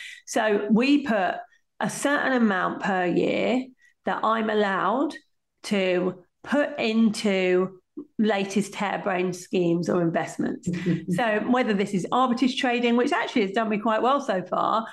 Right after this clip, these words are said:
Speaker 1: to cryptocurrency, to anything that I wanna play with, um, that's very high risk and see if it works, then I'm allowed to do it. And then
Speaker 2: Mm-hmm.
Speaker 1: there are, there are other things that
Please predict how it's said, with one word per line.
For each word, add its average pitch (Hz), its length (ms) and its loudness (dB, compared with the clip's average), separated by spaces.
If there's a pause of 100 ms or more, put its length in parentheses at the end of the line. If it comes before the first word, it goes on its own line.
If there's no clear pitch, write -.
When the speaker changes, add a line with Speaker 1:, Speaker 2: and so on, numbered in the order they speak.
(200)
Speaker 1:
to 202 120 0
cryptocurrency, 277 840 0
to - 160 -2
anything 302 320 0
that 262 100 0
I 226 60 2
wanna 226 200 0
play 226 340 0
with, 202 540 0
um, 208 260 0
that's - 240 -2
very 208 280 0
high 202 200 0
risk 190 580 -2
and 208 160 2
see 202 200 0
if 190 120 0
it 196 140 0
works, - 680 0
then 196 300 2 (240)
I'm 208 180 2
allowed 190 400 0
to 185 100 0
do 170 220 2
it. - 240 -2 (580)
And 233 180 2
then 233 160 2
Speaker 2:
Mm-hmm. 233 360 2
Speaker 1:
there 226 180 2
are, 220 440 0
there 226 140 2
are 220 100 2
other 214 200 0
things 196 420 -2
that 190 280 -2